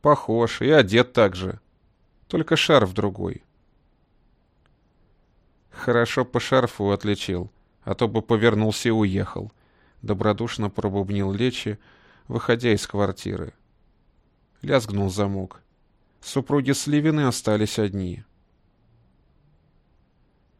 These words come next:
«Серёжу убили». Маша прижала ладонь ко рту. «Какой ужас! В этом городе невозможно жить!» «В этой стране невозможно жить»,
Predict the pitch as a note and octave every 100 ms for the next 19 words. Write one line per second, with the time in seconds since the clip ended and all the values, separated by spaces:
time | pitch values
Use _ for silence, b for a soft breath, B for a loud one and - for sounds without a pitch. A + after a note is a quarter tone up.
0 | _ _ _ _ _ - - A#2 A#2+ A2
1 | G2+ A2 G#2+ G2 G#2 G2 F#2+ G#2+ - _
2 | _ _ _ _ _ _ _ _ _ A2
3 | G#2+ - A2 - G#2+ A2 G#2 G2+ G2+ G2+
4 | G2+ G2+ G#2 G#2 - - _ _ _ _
5 | _ _ _ _ _ _ - - C#3+ B2+
6 | - C3 A2 G#2 - - _ _ _ _
7 | _ _ _ _ - B2 B2+ C3+ B2+ D3+
8 | D3+ B2 A#2+ A#2+ A#2+ A2+ B2+ B2 C3 C3
9 | A#2 F#2+ - - _ _ _ _ _ _
10 | _ _ _ _ _ _ _ _ _ _
11 | _ _ _ _ _ G#2 G#2 G#2+ A2 -
12 | A#2 A#2+ A#2 F#2+ F#2+ G2 F#2+ G2+ G2 G2
13 | G2+ G2 F#2+ -